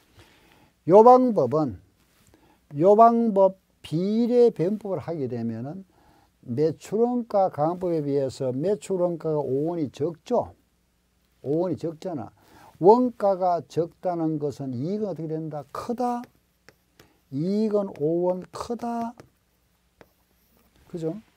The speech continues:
반대로 이걸 묻습니다. 매출원가 가감법에 의하면은 비례 배분에 비해서 원가가 오 원 크다. 오 원, 여기 오 원 크잖아. 그죠? 크다는 건 이익은 뭐다?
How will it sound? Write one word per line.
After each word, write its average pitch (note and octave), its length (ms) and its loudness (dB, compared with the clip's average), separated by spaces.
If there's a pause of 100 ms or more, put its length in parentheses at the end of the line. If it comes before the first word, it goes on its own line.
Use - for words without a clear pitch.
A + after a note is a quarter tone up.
(240)
반대로 G3+ 480 2
이걸 A#3+ 300 0
묻습니다. A#2+ 680 -6 (2000)
매출원가 G3+ 1040 2
가감법에 F#3+ 680 -2
의하면은 D3 800 0 (480)
비례 G#3 600 2
배분에 F3+ 420 -2
비해서 C#3+ 540 -2
원가가 F3+ 680 -2
오 D#3+ 340 -6
원 F3 220 -4
크다. A3 560 -10 (420)
오 F3 240 2
원, G3+ 280 0
여기 F#3+ 120 -6
오 E3+ 120 -2
원 F3+ 120 -6
크잖아. G#3 520 -6
그죠? C#3+ 420 -6
크다는 A3 380 -2
건 F3 140 -2
이익은 F#3+ 360 -2
뭐다? D#3 400 -2